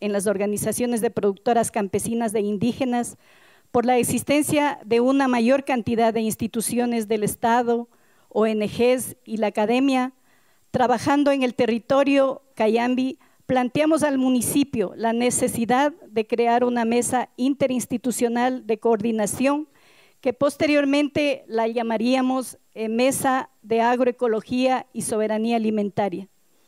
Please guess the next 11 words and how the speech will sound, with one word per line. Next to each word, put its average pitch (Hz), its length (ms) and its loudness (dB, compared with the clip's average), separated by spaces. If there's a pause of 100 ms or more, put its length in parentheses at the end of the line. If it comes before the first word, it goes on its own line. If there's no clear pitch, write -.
(420)
Si - 160 -4
bien 294 200 0
es 294 100 0
cierto, 302 540 0
al 220 180 0
inicio 254 420 0
no 247 160 0
tuvimos 254 440 0
acogida, 277 680 -2 (460)
pero 233 220 0
luego, 294 640 0